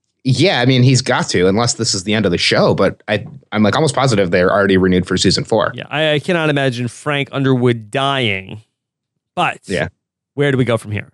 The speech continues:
Speaker 1: Well, Frank's in, Frank's in deep trouble right now. I mean, his campaign is really on the ropes, and he just lost his chief of staff.
Speaker 2: See, I don't
Speaker 1: And
Speaker 2: feel like his campaign's on the ropes. I feel like his campaign is, is gaining momentum.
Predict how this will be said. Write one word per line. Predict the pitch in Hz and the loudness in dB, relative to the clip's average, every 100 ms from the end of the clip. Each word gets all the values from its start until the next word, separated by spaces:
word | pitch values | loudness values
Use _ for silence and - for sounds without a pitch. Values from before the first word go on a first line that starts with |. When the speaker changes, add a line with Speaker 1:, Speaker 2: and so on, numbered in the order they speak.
| _ _ _ _ _ _ | _ _ _ _ _ _
Speaker 1:
Well, | 107 127 165 | -2 0 0
Frank's | - 160 233 208 | 0 0 2 2
in, | 170 - | 2 -2
Frank's | - 165 220 285 | -6 -2 2 4
in | 185 | 4
deep | 151 135 | 4 2
trouble | 135 156 139 | 0 2 2
right | 101 90 | 2 2
now. | 104 104 | 2 2
I | 101 | 4
mean, | 107 101 | 4 4
his | 110 | 0
campaign | - 139 113 131 147 | 0 0 2 2 4
is | 135 113 | 4 4
really | 117 117 120 | 2 4 2
on | 107 107 | 4 4
the | |
ropes, | 98 104 143 - | 4 4 2 2
and | 92 | 2
he | 95 | 2
just | 92 117 - | 2 2 2
lost | 107 110 123 - | 2 0 0 0
his | - | 0
chief | 113 104 | 0 0
of | - | -2
staff. | - 101 110 156 | 0 0 2 2
Speaker 2:
See, | 262 | 2
I | 285 | 2
don't | 359 | 2
Speaker 1:
And | |
Speaker 2:
feel | 349 | 2
like | 339 240 | 0 0
his | - | -2
campaign's | 180 147 143 123 | -2 0 0 0
on | |
the | 117 | 2
ropes. | 113 - | 2 0
I | 170 | 0
feel | 214 | 2
like | 185 | 2
his | 175 | 0
campaign | - 165 156 151 185 190 | 0 -2 0 0 2 4
is, | 139 127 117 123 | 4 2 0 -2
is | - 135 123 120 110 | -2 0 2 0 -2
gaining | 117 139 135 | -4 -2 0
momentum. | 123 110 123 - - 113 | 0 0 -2 -4 -12 _